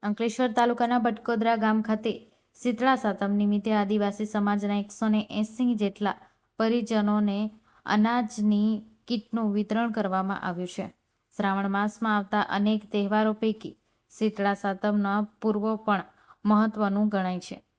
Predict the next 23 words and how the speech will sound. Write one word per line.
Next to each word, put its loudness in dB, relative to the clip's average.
આ -6
તહેવારને 0
અન્નકૂટનો -2
તહેવાર 0
પણ -2
કહેવામાં 2
આવે 0
છે. -8
આદિવાસી 0
સમાજના 0
જરૂરિયાતમંદ 0
લોકો -2
પણ -4
તહેવારોની 2
ઉજવણી 2
કરી -2
શકે -4
તે 0
હેતુથી -6
આ 2
કાર્યક્રમનું -2
આયોજન 0
કરવામાં -4